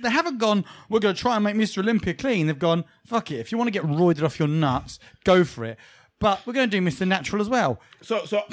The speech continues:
Speaker 2: I've
Speaker 1: That's
Speaker 2: got a,
Speaker 1: what I prefer
Speaker 2: no.
Speaker 1: in every single sport.
Speaker 2: So, so, no, so I've got a friend,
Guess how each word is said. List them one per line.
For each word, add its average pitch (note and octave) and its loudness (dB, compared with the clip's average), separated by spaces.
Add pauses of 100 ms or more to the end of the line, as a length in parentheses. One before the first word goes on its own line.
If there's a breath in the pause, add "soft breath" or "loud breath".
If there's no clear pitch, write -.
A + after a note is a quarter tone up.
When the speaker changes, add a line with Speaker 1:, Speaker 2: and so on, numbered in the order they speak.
(140)
Speaker 2:
I've D#3+ -4
Speaker 1:
That's F4+ 0
Speaker 2:
got - -6
a, F4 -4
Speaker 1:
what D4+ -2
I - 2
prefer A#3 -2
Speaker 2:
no. C4+ 2
Speaker 1:
in B3 0
every F4 -2
single D#4+ 0
sport. E3 2
Speaker 2:
So, A3 -2 (160)
so, G#3+ 0
no, G3+ 0
so - -4
I've F3+ 0
got G#3+ -2
a G3+ -2
friend, F3 -4